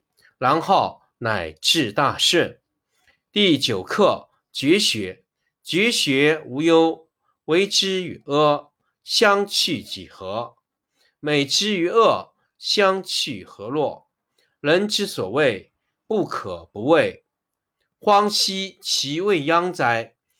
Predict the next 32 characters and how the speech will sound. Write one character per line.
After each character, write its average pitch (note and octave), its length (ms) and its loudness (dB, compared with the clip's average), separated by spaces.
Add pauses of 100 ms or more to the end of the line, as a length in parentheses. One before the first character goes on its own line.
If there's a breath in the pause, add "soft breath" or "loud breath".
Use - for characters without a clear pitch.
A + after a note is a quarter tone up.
(300 soft breath)
众 E3+ 280 4
人 C3 280 0
凄 G#3 300 -2
兮， F#3+ 540 -4 (260)
如 E3 180 -4
享 G#2 400 -4
太 D3 280 -2
牢， G#2+ 480 -4 (300)
如 F3+ 200 2
春 F#3+ 400 2
登 F#3 220 2
台。 F2+ 400 -12 (640)
我 C#3+ 140 2
独 D#3+ 200 4
泊 D3 240 4
兮 F#3 400 -2
其 - 380 -2
未 E3+ 160 0
兆， D3 440 -2 (320)
如 C3 280 -4
婴 G3 260 0
儿 G2+ 240 -2
之 A2 400 -6
未 B2 240 -8
孩。 F2 420 -12 (680 soft breath)
沉 F3 260 2
沉 F3+ 300 2
兮 F#3+ 540 0
若 E3+ 160 4
无 C#3 120 -2
所 F#2+ 280 -8
归； G#2+ 420 -6